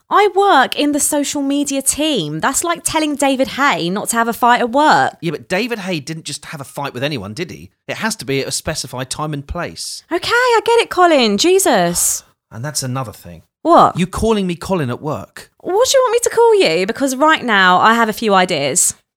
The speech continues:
Speaker 2: It might be best to call me boss or sir.
Speaker 1: How about I go all out and call you Your Majesty?
Speaker 2: That's a good idea, but probably a bit too much. But that's all, nothing else.
Speaker 1: <sighs>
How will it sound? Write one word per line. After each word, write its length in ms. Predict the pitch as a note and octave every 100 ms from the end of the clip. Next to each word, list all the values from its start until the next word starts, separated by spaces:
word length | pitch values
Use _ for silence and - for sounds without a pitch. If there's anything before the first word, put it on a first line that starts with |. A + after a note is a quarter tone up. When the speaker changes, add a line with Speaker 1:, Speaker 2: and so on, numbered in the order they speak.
| _
Speaker 2:
It 120 | E3+
might 200 | F3 A3
be 80 | A3
best 240 | F3+ E3 -
to 80 |
call 160 | - D3
me 160 | D3+ D3+
boss 480 | - D4 - -
or 120 | B2 B2
sir. 500 | - C4 F#3 E2 - _ _
Speaker 1:
How 220 | - D#4 F#4
about 240 | F4+ E4+
I 80 | C#4+
go 240 | D4 D4+
all 140 | D#4 D4+
out 360 | E4 F4+ A#3
and 100 | A3
call 220 | - C4+
you 300 | C4 B3+ B3+ B3 - -
Your 180 | F3+ F3+
Majesty? 800 | A3+ E4+ - - G3 D#3+ D#3
Speaker 2:
That's 160 | E3+ D3+
a 40 |
good 140 | C3+ C3+
idea, 240 | B2 A#2
but 140 | A2 -
probably 240 | C3 G#2+
a 40 |
bit 200 | F#2+ A2
too 160 | - G#2
much. 320 | G2+ - - _
But 120 | - C#3
that's 280 | G3+ -
all, 320 | F3 A2 F#2+ -
nothing 340 | C3+ - C3+
else. 540 | F#2+ D2+ - - -
Speaker 1:
<sighs> 40 | _